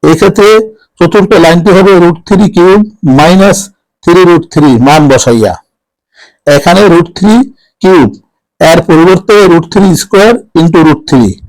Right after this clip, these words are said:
এখানে root স্কয়ার বাদ হলে পরবর্তী লাইনটি হবে থ্রি রুট থ্রি মাইনাস থ্রি রুট থ্রি সমান জিরো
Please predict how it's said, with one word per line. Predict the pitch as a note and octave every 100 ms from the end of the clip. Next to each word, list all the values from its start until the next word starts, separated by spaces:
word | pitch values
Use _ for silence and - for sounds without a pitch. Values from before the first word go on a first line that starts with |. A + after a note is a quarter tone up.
| - _ C#3+
এখানে | E3 E3 D3
root | D#3+ G3+ -
স্কয়ার | G3 E3+ D3
বাদ | D3+ E3+ E3+
হলে | F3 A3+ C#4+ - _ _ _ -
পরবর্তী | D#3 F#3 F#3 F#3+ D#3+
লাইনটি | D#3+ G3 F#3+
হবে | G#3+ C4 - _ _ _ _ _ _ _
থ্রি | F3+ F3 F#3
রুট | F3 D3+ -
থ্রি | F3+ G#3 D3+
মাইনাস | D#3 E3+ D#3+ -
থ্রি | D#3 D3+ D3+
রুট | D3 -
থ্রি | C#3+ B2 G#2+ - _ _ _
সমান | - C#3+ E3+ G#3 B2+
জিরো | C#3 C3+